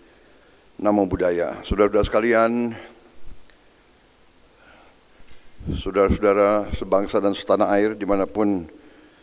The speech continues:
Anda berada, eh, saudara-saudara, rekan-rekan media,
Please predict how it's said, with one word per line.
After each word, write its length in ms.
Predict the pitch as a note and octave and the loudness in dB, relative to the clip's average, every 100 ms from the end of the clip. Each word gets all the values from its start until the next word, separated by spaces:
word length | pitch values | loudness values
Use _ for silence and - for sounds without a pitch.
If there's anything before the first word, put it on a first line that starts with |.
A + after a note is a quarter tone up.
| - | -12
Anda 240 | - G#2 G2 | -2 2 4
berada, 560 | G2 G2 F#2 A2+ D#3 D3 - - - - - - - - - - - - - - - | 6 6 6 4 2 -6 -14 -20 -20 -20 -20 -20 -20 -20 -20 -20 -20 -20 -20 -20 -14
eh, 320 | - F2 D#2+ B1+ | -6 -2 -2 -4
saudara-saudara, 880 | - G2 F#2+ F#2 F#2 G2 G2+ G2+ F#2+ | -6 0 0 2 4 4 4 2 -2
rekan-rekan 560 | F#2 F2+ F#2 F2+ F#2 F2+ | -2 0 0 0 0 2
media, 560 | F#2+ F#2 F#2 F#2+ A2 | 2 2 2 2 2